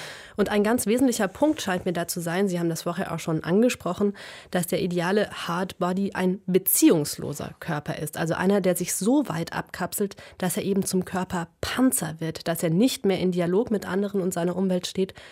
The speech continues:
sondern einem Schild gleich nur für sich alleine glänzt. Der Hardbody, könnte man sagen, ist also ein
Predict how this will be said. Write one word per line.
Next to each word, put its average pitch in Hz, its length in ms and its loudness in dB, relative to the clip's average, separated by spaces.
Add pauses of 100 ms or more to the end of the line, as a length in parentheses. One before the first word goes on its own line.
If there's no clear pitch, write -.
(260)
sondern 190 240 2
einem 175 280 2
Schild 285 580 0
gleich 170 640 -2
nur 220 180 4
für 226 140 2
sich 202 220 -2
alleine 160 420 0
glänzt. 147 560 -6 (540)
Der 160 160 -2
Hardbody, 226 460 -2
könnte 220 280 -4
man 208 180 0
sagen, 196 280 -2
ist - 240 -6
also 185 200 0
ein 190 300 0